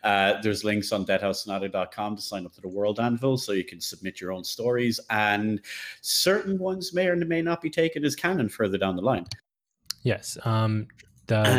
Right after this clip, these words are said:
Speaker 2: you can,
Speaker 1: And
Speaker 2: you can get there at world anvil dot com slash W slash Deadhouse Sonata. Yikes.
Speaker 1: Yep. I highly recommend everyone signing up to that. But while we're on that topic, right? So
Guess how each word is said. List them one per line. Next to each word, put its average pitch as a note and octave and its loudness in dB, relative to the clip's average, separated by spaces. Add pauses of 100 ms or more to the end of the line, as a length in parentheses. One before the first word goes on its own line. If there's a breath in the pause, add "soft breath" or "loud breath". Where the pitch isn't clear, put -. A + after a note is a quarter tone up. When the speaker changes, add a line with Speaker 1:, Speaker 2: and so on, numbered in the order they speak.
Speaker 2:
you A#2 8
can, A#2 8
Speaker 1:
And - -4
Speaker 2:
you A#2+ -6
can - -10
get C3+ 2
there C3+ 4
at A#2 0
world A#2 2
anvil G#2+ 4
dot G2 -2
com A2 2 (120)
slash G#2 0
W A#2 2
slash G#2+ 2
Deadhouse F#2 0
Sonata. E2+ -4 (180)
Yikes. E2 -4
Speaker 1:
Yep. A#2+ 6 (680 loud breath)
I G#2+ 4
highly E3 4
recommend G#2 2
everyone F#2+ -2
signing F#2+ -4
up F2 -10
to F2+ -8
that. F2+ -6
But B2 0
while C3+ 4
we're D#3 0
on C#3+ 0
that G#2+ 0
topic, E2 -2
right? C#3 2 (460 loud breath)
So A#2 2